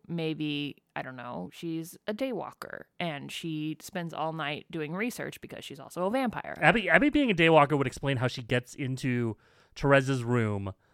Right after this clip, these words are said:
Speaker 2: and sits in that corner silently smoking.
Speaker 1: Yes.
Speaker 2: That, I still think that scene looks like a horror movie. The way it pans and she's there.
Speaker 1: Yeah, it's terrifying. 'Cause it goes straight from Carol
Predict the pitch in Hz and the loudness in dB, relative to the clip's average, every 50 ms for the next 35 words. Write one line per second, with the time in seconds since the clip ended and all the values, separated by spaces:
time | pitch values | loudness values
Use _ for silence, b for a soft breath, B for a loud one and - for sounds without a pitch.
0 | _ _ - 135 131 - - 160 143 - 151 147 139 131 - - - 131 123 127 | _ _ -2 -2 -2 0 0 0 0 2 4 4 4 4 2 2 2 2 2 2
1 | 123 - - 120 113 110 117 127 131 127 - - 120 113 110 - 147 160 180 196 | 2 2 2 2 2 2 0 -2 -6 -8 -6 -4 -4 -4 -2 -4 -4 -6 -6 -8
2 | 190 _ _ - 196 185 170 143 143 - - 175 208 - 147 - - - 170 170 | -10 _ _ -4 -2 -2 -2 -2 -4 2 4 4 4 4 2 -2 4 4 4 4
3 | - - 226 247 233 269 240 214 226 208 - - 180 170 160 - - 135 117 120 | 6 8 8 8 8 6 4 4 4 4 4 2 0 0 0 0 -2 -2 -2 0
4 | - - 135 120 110 101 98 95 92 95 98 107 107 120 123 131 131 131 - - | 2 4 4 4 4 2 -4 -8 -10 -12 -12 -10 -6 -2 0 0 0 0 0 0
5 | 139 127 143 170 190 180 165 143 - 147 123 110 - 123 117 117 135 180 214 202 | 0 2 2 2 0 -2 -4 -4 -4 -6 -2 0 2 2 2 2 0 0 -2 -4
6 | _ - 185 185 170 139 - - 170 - - - 160 - - - - - - - | _ -8 -6 -6 -4 -4 -4 -6 -10 -10 -12 -14 -16 -16 -16 -18 -20 -18 -18 -16
7 | - 71 196 190 b b b b b b b 247 220 240 233 262 277 269 - - | -16 -14 -16 -16 b b b b b b b -2 -2 0 2 2 2 2 0 -2
8 | - 269 277 269 - - - 202 196 185 190 180 - 208 196 196 190 185 180 180 | 0 0 0 0 -2 -2 -2 0 0 0 -2 -4 -2 0 0 2 2 2 2 0
9 | 175 170 | 0 -2